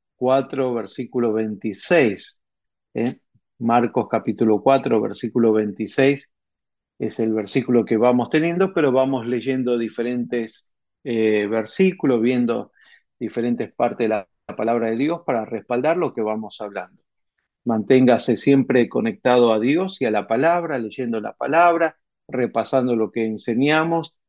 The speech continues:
pero sobre todo siempre con la palabra de Dios, siempre con la Biblia, porque si no, no tiene sentido lo que podamos enseñar. Marcos capítulo cuatro, versículo veintiséis, dice así: "Decía,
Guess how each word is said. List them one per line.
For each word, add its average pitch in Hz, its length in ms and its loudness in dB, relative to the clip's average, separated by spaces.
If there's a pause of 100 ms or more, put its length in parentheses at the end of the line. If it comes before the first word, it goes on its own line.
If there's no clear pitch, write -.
(160)
pero 135 180 0
sobre 147 300 4
todo 170 340 2
siempre 165 380 -2
con 131 160 -2
la 120 120 2
palabra 123 360 0
de 110 100 -2
Dios, 98 300 -10
siempre 147 340 -2
con 117 140 0
la 123 100 6
Biblia, 165 560 2 (200)
porque 117 260 -4
si 123 160 2
no, 139 120 6
no 139 160 4
tiene 127 220 4
sentido 127 500 2
lo 110 140 0
que 107 100 -4
podamos 110 520 -2
enseñar. 104 580 -6 (1200)
Marcos 143 520 4
capítulo 131 560 2
cuatro, 170 420 0
versículo 127 500 -2
veintiséis, 120 800 -4 (460)
dice 127 420 -4
así: 117 320 -8 (800)
"Decía, 139 920 0